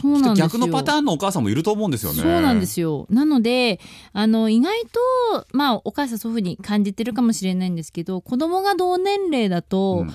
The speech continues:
Speaker 1: 母親の年齢差ってそれほど気にならないものなんですよね。
Speaker 2: はいはい。
Speaker 1: もうさんとこどうですか？保育園とかに
Speaker 2: いや、
Speaker 1: 預けてて。
Speaker 2: あのー、うちのかみさん、今三十三ですけど、
Speaker 1: うん。
Speaker 2: やっぱりママ友若いっすよ。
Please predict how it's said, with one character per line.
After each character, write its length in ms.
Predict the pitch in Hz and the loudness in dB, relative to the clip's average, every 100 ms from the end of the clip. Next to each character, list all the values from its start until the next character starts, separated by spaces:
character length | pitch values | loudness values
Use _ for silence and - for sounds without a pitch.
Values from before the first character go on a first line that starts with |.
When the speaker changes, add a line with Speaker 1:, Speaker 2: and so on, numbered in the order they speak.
| - | -14
Speaker 1:
母 300 | - 190 214 | -6 -4 -2
親 180 | 294 370 | -2 -2
の 140 | 403 | -2
年 240 | 392 370 370 | -4 -4 -4
齢 240 | 381 392 | -4 -4
差 80 | 277 | -4
っ 40 | - | -8
て 120 | 185 | -10
そ 240 | - 220 | -10 -8
れ 160 | 277 359 | -6 -6
ほ 180 | 233 453 | -6 -4
ど 300 | 466 466 - - - - | -2 -2 -4 -16 -20 -10
気 140 | 233 | -4
に 100 | 240 | 0
な 140 | 262 285 | 0 -2
ら 140 | 302 | -2
な 120 | 320 | -2
い 60 | 269 | 0
も 160 | 208 196 | 2 2
の 140 | 196 | 2
な 100 | 185 | 0
ん 60 | 160 | -2
で 80 | 151 | -8
す 140 | - | -10
よ 100 | 147 | -8
ね。 180 | 147 143 | -4 -2
Speaker 2:
は 120 | 127 | -2
い 20 | |
は 220 | 101 98 | -2 -4
い。 100 | 71 - - | -6 -12 -10
Speaker 1:
も 80 | 403 | -6
う 40 | |
さ 120 | 214 | -2
ん 20 | |
と 80 | 175 | -2
こ 80 | 160 | -4
ど 120 | 185 | -4
う 60 | 196 | -4
で 60 | |
す 100 | 151 | -6
か？ 100 | - | -8
保 180 | 165 180 | -2 0
育 180 | 165 180 | 0 -2
園 120 | 156 | -4
と 60 | - | -4
か 160 | - | -6
に 240 | - - - | -6 -6 -4
Speaker 2:
い 40 | |
や、 80 | - | -4
Speaker 1:
預 80 | - _ | -6 _
け 80 | 165 | -2
て 0 | |
て。 40 | |
Speaker 2:
あ 20 | |
の 680 | 202 196 196 190 185 185 165 | 0 0 0 -2 -4 -4 -8
ー、 20 | |
う 40 | 175 | -10
ち 120 | 220 | -8
の 120 | 226 | -6
か 140 | 208 208 | -4 -6
み 80 | |
さ 380 | 196 202 190 185 | -4 -2 -2 -4
ん、 80 | 170 | -4
今 160 | 180 151 | -4 -2
三 180 | 170 | -2
十 100 | 123 | -2
三 220 | 113 123 117 | -2 -2 -4
で 60 | |
す 80 | - | -6
け 100 | 69 | -8
ど、 220 | 78 82 | -4 -2
Speaker 1:
う 60 | 180 | 2
ん。 180 | 190 175 | 4 4
Speaker 2:
や 60 | |
っ 100 | 147 | 0
ぱ 120 | 180 | -4
り 200 | 180 110 - | -2 -2 -2
マ 160 | 147 | -2
マ 220 | 160 156 | 0 0
友 500 | - 151 143 139 123 | 0 -2 0 -2 -4
若 280 | 127 143 214 | -6 -4 -2
い 40 | 151 | -2
っ 20 | |
す 160 | - | -4
よ。 140 | 73 | -10